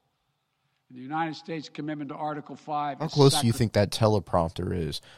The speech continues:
Speaker 2: I feel like he's squint-, they, i-, as soon as Biden has to put on glasses, it's all over. 'Cause he can't, he barely can see the teleprompter where it's at.
Speaker 1: sacrosanct.
Speaker 2: And if he goes off script, it's definitely over. He starts saying stuff about hairy legs and stuff.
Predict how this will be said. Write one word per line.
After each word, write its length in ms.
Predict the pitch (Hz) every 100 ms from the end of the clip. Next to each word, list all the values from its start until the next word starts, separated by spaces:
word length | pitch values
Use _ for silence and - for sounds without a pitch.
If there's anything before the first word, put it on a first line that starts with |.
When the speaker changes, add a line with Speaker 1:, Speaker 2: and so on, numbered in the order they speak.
| _
Speaker 2:
I 40 |
feel 140 | - 156
like 120 | 127
he's 180 | 131 117
squint-, 400 | - 120 107 120 - - -
they, 160 | 151 180
i-, 340 | 135 165 113
as 100 | 135
soon 260 | - 208 240
as 140 | 208
Biden 340 | 143 147 151 151
has 200 | 151 131
to 100 | 127
put 220 | - 127
on 180 | 120 110
glasses, 520 | 104 113 113 - 95
it's 200 | 104 -
all 300 | 101 107 95
over. 420 | 73 76 - 69 - _ _ -
'Cause 180 | 131 123
he 440 | 110 110 127 151
can't, 320 | - 175 135
he 160 | 131 143
barely 440 | 117 127 139 139
can 160 | 131 127
see 160 | -
the 80 | 127
teleprompter 680 | - 117 117 - 107 107 101
where 140 | 98
it's 160 | 95 -
at. 240 | 92 - _ _ -
Speaker 1:
sacrosanct. 480 | - - 117 104 _ _ -
Speaker 2:
And 100 | 104
if 80 | -
he 100 | 151
goes 280 | 156 151 131
off 180 | 123
script, 440 | - - 143 117 -
it's 220 | 110 -
definitely 680 | 92 120 120 101 87 82 71
over. 260 | 69 71
He 160 | 87 127
starts 340 | - 107 92
saying 680 | - 104 95 87 87 80 - 64
stuff 280 | - 117 104
about 300 | 92 95 85
hairy 320 | 101 110 98
legs 400 | 95 110 82 78
and 100 | 71
stuff. 240 | - 67